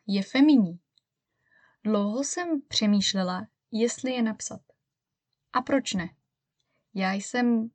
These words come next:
otevřený člověk a zajímají mě různá témata. Myslím, že tahle epizoda je primárně pro ženy, pro dívky,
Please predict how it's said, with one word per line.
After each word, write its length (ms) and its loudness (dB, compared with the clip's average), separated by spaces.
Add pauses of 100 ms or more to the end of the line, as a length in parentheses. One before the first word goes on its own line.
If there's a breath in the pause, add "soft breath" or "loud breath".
(140)
otevřený 600 0
člověk 540 -6 (140)
a 100 -4
zajímají 640 2
mě 320 4 (220)
různá 580 -2 (220)
témata. 580 -6 (840 soft breath)
Myslím, 640 -2 (680 loud breath)
že 160 -2
tahle 380 -4 (100)
epizoda 520 -2 (580)
je 100 -6
primárně 760 0 (260)
pro 220 0
ženy, 520 4 (480)
pro 220 0
dívky, 840 -4